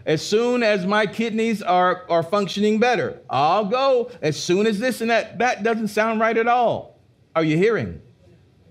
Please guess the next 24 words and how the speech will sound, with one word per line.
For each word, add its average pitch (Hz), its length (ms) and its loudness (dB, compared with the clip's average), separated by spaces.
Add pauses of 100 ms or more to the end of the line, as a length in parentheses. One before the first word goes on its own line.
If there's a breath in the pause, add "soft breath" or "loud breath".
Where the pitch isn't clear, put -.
(120)
Let's 180 180 0
go 214 180 2
on 214 80 0
to 202 100 -2
the 196 100 0
second 220 420 -2
now, 143 300 -2 (280 loud breath)
to 156 100 -2
the 165 80 2
second 202 340 0
thing 170 180 -2
that 156 160 -4
you'll 156 140 0
have 165 420 -2
to 196 140 -6
begin, 151 500 -4 (140)
you'll 139 140 0
have 151 200 0
to 156 60 -4
remember. 156 320 -2
So, 151 360 0 (180 loud breath)
in 156 60 0
other 214 160 2
words, 170 260 0